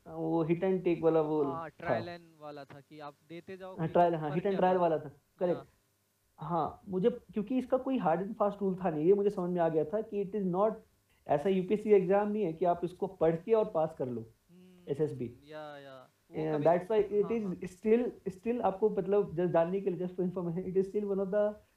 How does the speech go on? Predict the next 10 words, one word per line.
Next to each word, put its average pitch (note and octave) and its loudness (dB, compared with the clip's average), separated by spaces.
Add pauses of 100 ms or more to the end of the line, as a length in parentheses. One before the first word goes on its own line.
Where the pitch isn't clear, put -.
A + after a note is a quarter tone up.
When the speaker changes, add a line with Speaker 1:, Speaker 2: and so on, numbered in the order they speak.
Speaker 1:
difficult F#3+ 4
examination F3 2
in E3+ -2
the D#3+ 0
world C#3 4 (580)
with, D#3 -4
Speaker 2:
हम्म। D#3 8
Speaker 1:
uh, - 0 (240)
इसके D#3+ -2
ना, G3+ -2